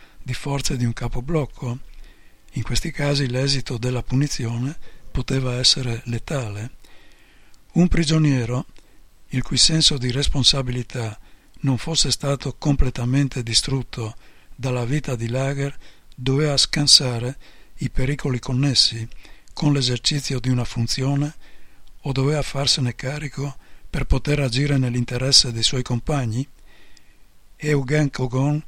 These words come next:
scrive che un funzionario, nei momenti critici, aveva solo la scelta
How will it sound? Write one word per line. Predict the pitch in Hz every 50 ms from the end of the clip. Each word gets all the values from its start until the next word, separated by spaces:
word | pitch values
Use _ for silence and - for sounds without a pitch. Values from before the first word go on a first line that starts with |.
| - - - - - -
scrive | - - - - - 156 151 143 135
che | 123 -
un | 127 120
funzionario, | - - 151 143 - - 151 135 127 120 117 107 101 104 107 107 104 104 - - - - - - - - - -
nei | 139 135 135
momenti | 135 131 127 123 139 160 165 151 - 123 117
critici, | - - - 131 131 - - 135 - - - 135 143 - - - - - - - - -
aveva | - 135 123 135 151 151 135 127 117
solo | - - - - - 165 165 156 147
la | 135 120 113
scelta | - - - 135 135 131 113 - - 143 147